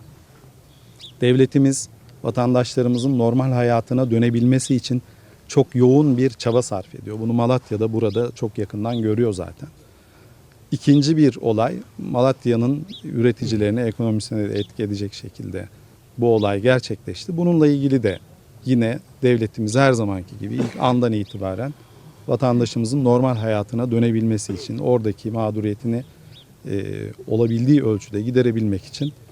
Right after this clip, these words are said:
gerekeni yaptı. Her zaman olduğu gibi bundan sonra da öyle olacak. Tarım sigortasının poliçe bedelinin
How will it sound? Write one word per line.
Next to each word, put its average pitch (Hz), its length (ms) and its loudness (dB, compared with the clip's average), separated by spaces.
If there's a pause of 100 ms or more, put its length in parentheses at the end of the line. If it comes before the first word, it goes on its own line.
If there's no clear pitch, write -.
(600)
gerekeni 123 440 4
yaptı. 143 380 0 (300)
Her 147 180 4
zaman 117 320 0
olduğu 113 300 -2
gibi 113 260 -6
bundan 113 280 0
sonra 98 340 -8
da 123 180 -2
öyle 101 180 -2
olacak. 95 380 -8 (380)
Tarım 151 320 2
sigortasının 131 880 0 (840)
poliçe 127 400 2
bedelinin 123 540 4